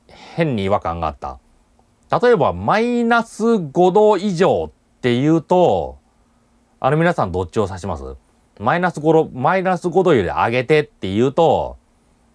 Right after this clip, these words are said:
あの、数字が上がった方、そっちの方をみんな連想するんですよね。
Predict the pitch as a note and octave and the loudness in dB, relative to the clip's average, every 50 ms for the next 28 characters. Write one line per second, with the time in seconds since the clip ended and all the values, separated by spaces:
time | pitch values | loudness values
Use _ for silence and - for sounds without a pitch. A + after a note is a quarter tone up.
0 | _ _ _ _ - D#3 D#3 D3+ C3 - _ - - - - - B3 C#4 C#4+ D4 | _ _ _ _ -4 -2 -2 -2 -4 -6 _ -20 -16 -12 -4 0 0 2 2 2
1 | C4+ A#3+ E4 C4+ B3 C4 B3+ A3+ G#3 A3+ G#3 A3+ A3+ - _ _ A#3 G#3+ F#3+ G#3+ | 0 0 -2 0 0 2 2 2 2 0 0 -2 -4 -4 _ _ -4 -2 2 2
2 | G3+ D#3 G2+ C#2+ A#1 - - _ _ _ _ _ _ _ - - G#3 G3 - - | 2 2 2 -2 -6 -10 -16 _ _ _ _ _ _ _ -8 -6 -6 -6 -6 -4
3 | C4+ C4 B3+ B3+ C4 A#3 E3+ A#2 G#2+ G#2 G#2 G#2 G#2 G#2 G2 G2 G2 G2 F#2 F2+ | -2 -2 0 2 4 4 4 2 0 -4 -4 -4 -2 0 0 2 2 0 0 -2
4 | D#2+ D2+ - _ _ _ _ _ _ _ _ _ _ _ _ _ _ _ _ _ | -4 -6 -10 _ _ _ _ _ _ _ _ _ _ _ _ _ _ _ _ _
5 | _ G#2+ A#2+ C3 A#2 C3+ B2+ A2+ B2 B2+ B2 G2 D#2+ D#2+ D#2 E2 E2 D2+ C#2+ | _ -2 -2 0 0 0 0 0 0 -2 -2 -2 -4 -6 -8 -8 -10 -10 -12